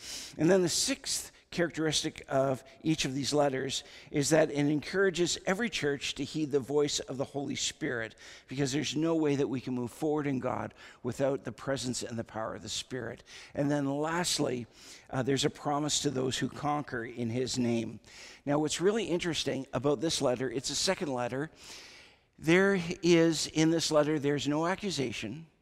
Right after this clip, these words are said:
there's no warning, there's no criticism, there's no accusing them, there's no rebuke of anything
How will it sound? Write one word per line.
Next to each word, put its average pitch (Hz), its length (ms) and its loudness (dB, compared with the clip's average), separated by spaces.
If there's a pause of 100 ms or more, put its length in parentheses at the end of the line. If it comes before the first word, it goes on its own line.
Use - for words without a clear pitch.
(360)
there's 135 280 2
no 160 220 6
warning, 131 640 -2 (380)
there's 139 300 4
no 165 440 4 (880)
criticism, 143 920 0 (340)
there's 147 220 4
no 175 380 6
accusing 196 720 0
them, 131 320 2 (280)
there's 143 200 -2
no 180 200 6
rebuke 160 640 2 (200)
of 143 160 0 (100)
anything 226 600 2